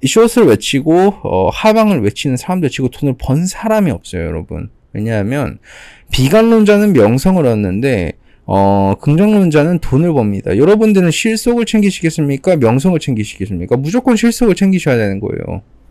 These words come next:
아셨죠? 그렇기 때문에 최근 이어지는 하락장에 너무 겁먹지도 마시고 여러분들 관점 유지하시면서 가시기 바라도록 하겠습니다. 좋습니다. 수고들 많으셨고 제가,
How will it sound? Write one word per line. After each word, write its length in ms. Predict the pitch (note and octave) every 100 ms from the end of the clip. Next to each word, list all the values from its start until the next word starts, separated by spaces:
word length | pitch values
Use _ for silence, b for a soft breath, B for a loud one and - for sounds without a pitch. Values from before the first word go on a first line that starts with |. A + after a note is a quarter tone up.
| - A#2
아셨죠? 360 | F#2+ - D#2+ - b b b
그렇기 200 | A#2 A#2+
때문에 500 | C3+ B2 G#2+ D3 C3+
최근 360 | - F#3+ F#3+ B2
이어지는 320 | B2 A#2+ A#2
하락장에 500 | A2 D#3+ E3 C#3+ A#2+
너무 220 | G2+ G#2
겁먹지도 560 | G#2 G#2+ B2+ C3 A#2 A2+
마시고 540 | - - - G#2 F#2+
여러분들 320 | F#2+ A2+ A#2
관점 420 | G2+ A2 - A2 -
유지하시면서 800 | F#2+ A2+ B2 C#3+ F#3+ E3+ C#3+ G#2
가시기 240 | G#2 -
바라도록 420 | F#2 E2+ F2+ E2+
하겠습니다. 580 | G2+ F#2 - E2 D#2+ F2 B B B B
좋습니다. 420 | A#2 D3 C3+ A#2+
수고들 260 | A#2 - C#3+
많으셨고 420 | G#2+ G#2+ A2+ -
제가, 420 | G#2+ A2+ G#2 D3+